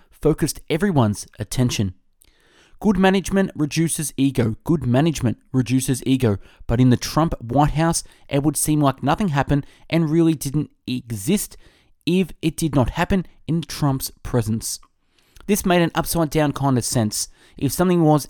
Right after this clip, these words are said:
out of his view, he could care less. Usually in organizations, things flow from the top down.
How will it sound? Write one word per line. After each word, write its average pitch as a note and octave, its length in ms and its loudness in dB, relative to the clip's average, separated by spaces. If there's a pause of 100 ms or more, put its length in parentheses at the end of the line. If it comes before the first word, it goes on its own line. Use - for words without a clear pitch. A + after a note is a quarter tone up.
out C#3+ 320 -2
of B2+ 120 -2
his A2+ 180 -4
view, G3 340 2 (340)
he F#3 220 -4
could - 420 0
care A#2+ 220 -4
less. A2+ 420 0 (840)
Usually E3 460 2
in D3 80 4
organizations, D3 800 2 (240)
things F#3 240 0
flow D3+ 280 0
from D3+ 200 -4
the C#3+ 60 -2
top - 340 -2 (200)
down. A#2+ 360 0